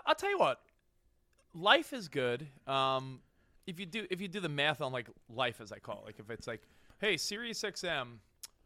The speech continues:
plus Patreon plus Fox Sports, if I add up all my jobs, they were sort of equaling what I was doing before enough. In the same, same ballpark where it just, everything's so spread out now. And I hate, I hate Patreon, though, I'll be honest with you. I don't like it.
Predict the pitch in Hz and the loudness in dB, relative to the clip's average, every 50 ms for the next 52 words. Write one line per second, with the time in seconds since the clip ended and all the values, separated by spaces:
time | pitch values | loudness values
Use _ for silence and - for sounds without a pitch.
0 | _ _ _ - - - 180 190 - - - - - - _ _ _ - - _ | _ _ _ -8 0 2 2 2 2 -2 -8 -8 -10 -12 _ _ _ -20 -20 _
1 | _ _ - 165 160 147 - - 151 135 131 131 131 127 - - 151 156 160 - | _ _ 0 0 0 0 0 -2 0 0 2 0 0 -2 -2 0 0 0 0 0
2 | - 160 147 139 - - - - 135 131 127 123 - - 135 147 143 - 170 190 | 0 2 2 2 2 -2 -6 -2 0 0 0 0 -2 2 2 2 2 4 4 6
3 | 202 190 160 - 175 170 160 147 139 120 147 147 135 127 123 117 113 - - _ | 6 4 4 4 2 2 2 2 0 2 4 4 6 6 4 2 -2 -10 -18 _
4 | - _ _ _ _ _ _ _ _ - 240 311 277 - 349 269 - - 220 214 | -20 _ _ _ _ _ _ _ _ -6 -6 -4 -2 -2 -2 -2 0 -2 -4 -4
5 | - 202 196 190 180 175 165 160 156 139 - 160 156 147 143 123 - 139 127 - | -2 -2 -2 0 2 4 4 4 4 2 0 -4 -4 -4 -6 -6 -6 -8 -8 -6
6 | - - 139 135 135 139 135 135 131 - - _ _ - _ _ _ _ - 185 | -4 -2 0 2 4 4 4 2 0 -2 -8 _ _ -20 _ _ _ _ 0 2
7 | 185 170 160 147 156 - - - - 175 156 127 131 143 - - - 170 - - | 2 4 4 4 2 2 -4 -12 -12 -12 -10 -12 -18 -20 -20 -20 -20 -16 -8 0
8 | - 214 185 160 156 139 - - 220 196 160 135 147 143 139 - 175 156 147 143 | 0 2 2 0 -2 -8 -4 -2 -2 -2 2 4 4 4 4 4 4 4 4 4
9 | - 147 143 135 135 135 127 - - - - - _ _ _ _ _ - 170 151 | 2 2 4 4 6 4 4 0 -4 -20 -20 -20 _ _ _ _ _ -6 -4 0
10 | - 202 - - _ - - - 175 175 180 165 175 156 - 170 147 127 - - | 0 -2 -2 -2 _ -6 2 2 4 4 2 -2 -2 -4 -2 -4 -2 -2 -4 -4
11 | - 156 143 139 139 143 - 160 175 170 170 170 165 - 147 151 151 139 123 147 | 0 0 4 4 4 4 2 2 0 0 0 -2 -4 -4 -2 0 0 0 0 -2
12 | 170 165 - - 143 135 135 147 - - 117 104 - - 117 107 104 107 107 110 | -4 -4 -2 -2 -2 -2 -2 -4 -4 -6 -8 -12 -10 -10 -10 -8 -6 -6 -6 -6
13 | 104 113 107 107 104 104 98 - 104 101 104 110 117 113 123 110 101 - 98 98 | -6 -6 -6 -6 -6 -8 -10 -14 -12 -10 -8 -8 -6 -6 -6 -8 -8 -10 -16 -18
14 | - - - | -20 -20 -20